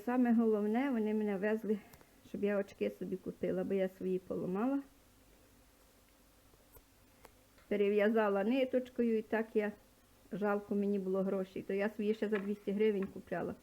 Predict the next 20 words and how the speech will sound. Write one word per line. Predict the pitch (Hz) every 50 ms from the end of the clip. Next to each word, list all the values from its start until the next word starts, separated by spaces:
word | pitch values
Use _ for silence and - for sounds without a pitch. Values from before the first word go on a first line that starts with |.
| - - - - - - -
два | 226 190 180 180 185
роки | 185 185 - 185 180
назад. | 180 180 180 180 185 190 180 170 - - - - - - - - - - - - - - - - - - -
А | - 196
тепер | 180 - 180 170 - - 208 247 277 294 302 302 - - - - - - -
стоять | - 277 285 285 277 269 262 269 -
вони | 269 247 247 247 247 247 247 240 - - - - - _ - -
п'ятсот | 202 190 - - - - 262 262 262 - - - - - - - - - - _ - - - - - - - _ _ _ _ _ _ - _ - -
з | - -
хвостиком | - 220 208 202 - - - 202 - - 202 196
гривень. | 180 185 185 185 180 175 165 165 170 185 - - - - - - - - - - - - - - - - - - - - - - - - _ -
Боже, | - - 156 175 185 196 196 190 180 165
Боже, | - - 156 151 - - - - -
оце | 190 190 - - 190 196 220 -
тут | - 233 226 - - - - - - - - - - - - - - - - - - - - - - - -
ціни | 220 214 208 202 196 196
ростуть. | 196 202 190 - - - 208 -
Тепер | - 190 - 220 202 208 214
їх | 220 240 233
треба | - 214 214 214 214 214 226 226